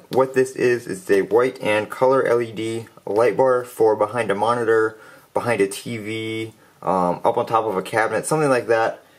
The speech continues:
You can place this up there for some ambient lighting. I'm going to be placing this hopefully behind my T V. We'll see exactly how that works out. Um,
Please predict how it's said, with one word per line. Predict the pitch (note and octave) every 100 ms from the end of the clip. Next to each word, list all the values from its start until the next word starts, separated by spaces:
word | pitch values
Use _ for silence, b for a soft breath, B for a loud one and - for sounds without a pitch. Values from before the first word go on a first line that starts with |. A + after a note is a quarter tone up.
| b
You | A2+ A2+
can | - - A2+ G#2+ G2+
place | G#2 - A#2 -
this | A2 -
up | G#2 -
there | A2
for | - G#2
some | - F#2+
ambient | G2+ G#2 G#2 D#2+
lighting. | B2 B2+ B2+ B2+ B B B
I'm | B2
going | D3 D3+
to | C3+
be |
placing | A#2+ C3+ C3 B2+
this | A#2 A2+
hopefully | E3 F3 E3+
behind | D3+ C#3 C3
my | B2
T | A2+ - A#2+
V. | A#2+
We'll | G#2
see | G#2 -
exactly | B2 G#2+ A2+ A2+
how | A#2
that | A2+ -
works | G#2 G#2 -
out. | - A#2 - - B B B
Um, | - G#2+ G2+ F#2 F2+